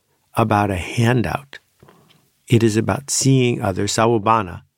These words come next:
right in front of our face, merely for their potential. Is it better to live in a city with vibrant public libraries, clean public facilities, and a clear path from here to there? Or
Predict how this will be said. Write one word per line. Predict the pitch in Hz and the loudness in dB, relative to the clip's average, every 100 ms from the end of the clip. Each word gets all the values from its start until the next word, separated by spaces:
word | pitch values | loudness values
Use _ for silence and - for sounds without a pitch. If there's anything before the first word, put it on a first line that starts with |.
| _ _ _ _ | _ _ _ _
right | 101 131 | 0 2
in | 143 | 0
front | 135 131 | -2 -2
of | 131 | 0
our | 120 117 | -2 -2
face, | - 127 123 - - _ _ _ - | -2 -4 -4 -14 -20 _ _ _ -2
merely | 117 135 160 139 101 92 - _ _ _ _ _ | 2 4 2 0 -4 -8 -14 _ _ _ _ _
for | - 107 | 0 2
their | 92 87 | 2 0
potential. | 85 104 - 113 110 - 82 _ _ _ _ _ _ _ _ _ _ _ _ | 0 -2 0 0 0 -6 -10 _ _ _ _ _ _ _ _ _ _ _ _
Is | 143 131 | 2 2
it | 147 - | 0 0
better | 104 113 139 139 - | 0 2 0 -4 -6
to | - | 0
live | 117 110 104 | 2 2 2
in | 107 | -2
a | |
city | 101 - 107 | -2 0 0
with | 113 98 | 0 -2
vibrant | - 87 95 107 135 | 0 0 2 -2 -2
public | 101 104 95 | 0 0 0
libraries, | 92 90 95 92 107 - - | -2 0 0 -2 -4 -12 -8
clean | - 117 107 107 113 _ _ _ _ - | 2 2 4 0 -6 _ _ _ _ -4
public | 110 104 110 | 0 0 0
facilities, | 123 - 92 92 95 110 - - | -2 -2 0 0 -2 -4 -6 -2
and | 95 | 0
a | |
clear | 92 - 123 113 120 | 0 0 2 2 0
path | - 104 95 139 - _ _ _ _ _ _ _ | -2 -2 -2 -4 -8 _ _ _ _ _ _ _
from | - 120 | -2 0
here | 107 117 | 2 2
to | 117 | 2
there? | 110 117 147 - _ _ _ _ _ _ _ | 0 0 -2 -8 _ _ _ _ _ _ _
Or | - 151 113 98 | 0 2 2 -2